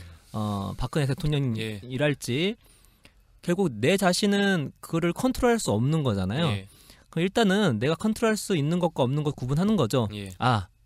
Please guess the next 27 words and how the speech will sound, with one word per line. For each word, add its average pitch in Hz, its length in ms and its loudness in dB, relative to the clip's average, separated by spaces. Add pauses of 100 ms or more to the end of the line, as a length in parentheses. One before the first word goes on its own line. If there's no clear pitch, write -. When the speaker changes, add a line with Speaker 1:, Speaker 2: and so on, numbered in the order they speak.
(120)
Speaker 1:
내가 208 220 2
이 190 200 2
시스템 202 300 -2
바꿀 147 260 -2
수 131 100 0
없으니까 120 380 0
이건 107 160 -4
고민하지 120 360 -2
말자." 95 400 -4
Speaker 2:
예. 113 80 -4
Speaker 1:
두 113 60 0
번째로 120 260 2
말씀하신 131 400 -2
것처럼 113 480 -2 (1300)
나이가 196 360 6
먹는, 185 420 6
그, - 160 -2
거기서 208 280 2
이제 202 80 6
거기까지 202 400 4
고민을 180 320 2
떨쳐내면 165 720 2
내가 147 140 2
나이가 165 360 4
먹었는 190 460 4
거에 185 140 6
고민하기보다 135 840 2